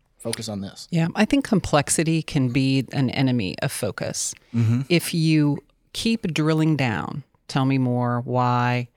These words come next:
Speaker 2: Keep drilling down into, "Let's just pretend we're explaining this problem or this issue, whatever it is, to my neighbor." If you have to simplify it, it forces you to focus.
Speaker 1: Yes.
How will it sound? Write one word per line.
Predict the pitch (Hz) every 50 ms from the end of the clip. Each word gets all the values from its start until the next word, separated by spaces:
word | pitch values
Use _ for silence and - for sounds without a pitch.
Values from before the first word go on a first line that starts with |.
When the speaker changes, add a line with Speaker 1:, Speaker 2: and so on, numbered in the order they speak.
| _ _ _
Speaker 2:
Keep | _ - - 139 - _
drilling | - 135 139 156 151 156 156 147
down | 143 135 131 131 127
into, | 127 123 123 120 - - 135 127 117 117 117 117 120
"Let's | 139 151 165 - -
just | - - 160 - -
pretend | - 165 - - 156 139 135 131
we're | 131 127 127
explaining | 117 - - - - - 151 151 147 147 143 143 127
this | 127 123 - -
problem | - - - - 131 123 120 120 - 123 120 120 117 120 120 120 113
or | - 135 127 120 117
this | 120 123 120 - -
issue, | 107 - 113 - - - 127
whatever | 120 127 120 123 123 117 123 120
it | 113
is, | 117 113 110 -
to | - - 131
my | 113 117 113 110 107
neighbor." | 101 101 78 80 - - - - - - _ _ _ _ _ _ _ _ _ _ _ _ _ _ -
If | - - - 156
you | 147 123
have | - 180 185 185 - -
to | 190 -
simplify | - - - 139 - - - 160 - - 165 160 165
it, | 165 160 -
it | - 156 - -
forces | - - - 127 127 135 135 - - 170 156 170
you | 160 160 160 175
to | 160 - - 143
focus. | - - - 120 113 107 - - - - - - - - - _
Speaker 1:
Yes. | - - 71 - - - -